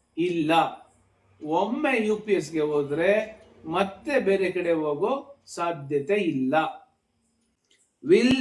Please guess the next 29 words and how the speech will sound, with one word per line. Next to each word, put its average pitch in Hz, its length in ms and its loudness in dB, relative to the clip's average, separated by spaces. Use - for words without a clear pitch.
there 208 260 10
be 233 140 0
any 233 180 0
mechanism 220 680 0
under 214 200 0
U 214 120 -4
P 220 200 -2
S 214 160 2
to 208 120 -4
keep 220 220 -4
the 214 200 0
subscriber 202 560 0
updated 170 680 2
about 175 340 0
their 196 160 0
individual 185 680 0
corpus 175 440 -4
in 175 260 -2
terms 208 340 -2
of 202 280 -2
unit 202 220 -2
or 160 240 0
value 180 500 4
with 180 280 0
or 185 240 2
without 165 400 -2
their 202 140 2
investment 151 520 -4
choice? - 320 -6